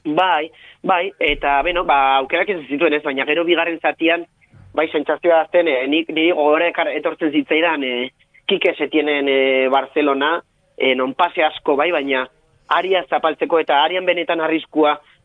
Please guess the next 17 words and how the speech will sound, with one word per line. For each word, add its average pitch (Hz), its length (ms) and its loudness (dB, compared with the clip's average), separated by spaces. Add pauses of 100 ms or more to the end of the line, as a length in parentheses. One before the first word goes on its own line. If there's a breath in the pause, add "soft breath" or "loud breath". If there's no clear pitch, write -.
(100)
sortzeko, 170 720 0
e, 135 500 4
gaitasunik 156 640 0
ez, 175 200 0
e, 120 100 -2
gogoan 131 320 2
dut 170 100 2
nola, 170 300 0 (460)
e, 147 120 4
Iker 165 200 -2
Muñoz, 165 400 0
e, 135 200 2
aria 151 260 2
barrenera 151 440 -2
sartu - 340 -8
zen, 147 240 0
e, 139 140 2